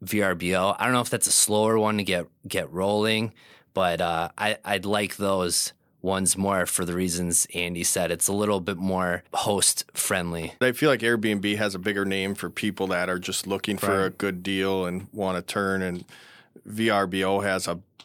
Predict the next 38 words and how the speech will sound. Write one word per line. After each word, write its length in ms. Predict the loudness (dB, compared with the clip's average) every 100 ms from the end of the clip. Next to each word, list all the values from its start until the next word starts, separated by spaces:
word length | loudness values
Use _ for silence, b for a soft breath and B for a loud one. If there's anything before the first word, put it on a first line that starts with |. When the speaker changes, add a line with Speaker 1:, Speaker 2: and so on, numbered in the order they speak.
| _
Speaker 2:
or 120 | -2
they 120 | -2 0
call 220 | 0 0
it 60 | 0
Vrbo 460 | 0 0 0 0
now. 360 | 0 0 -2 -4 -12 -4
I 60 |
had 100 | -2
a 40 | -2
few 200 | -2 -2
people 340 | -2 -4 -4
say 240 | -4 -2 -2
Vrbo, 400 | 0 -2 0 -4
and 100 | -4
I 40 |
was 100 | -8
like, 140 | -8
"It's 160 | -8 -8
V 180 | -2 0
R 120 | 0
B 120 | 0
O." 160 | 2 2
Speaker 3:
What 60 | 2
are 80 | 0
you? 80 | 4
Speaker 2:
<laughs> 200 | 4 8
And 100 | 8
then 100 | 8
I 120 | 4
heard 220 | 2 2
their 140 | 2 2
advertising, 880 | 0 0 0 0 -2 -4 -10 -8 -8
I 60 |
guess 260 | -6 -6 -4
it's 120 | -6
Vrbo. 460 | 0 0 2 0 -2 B B
Speaker 3:
<laughs> 440 | 4 4 2 0 0
Speaker 2:
But, 280 | 2 2 0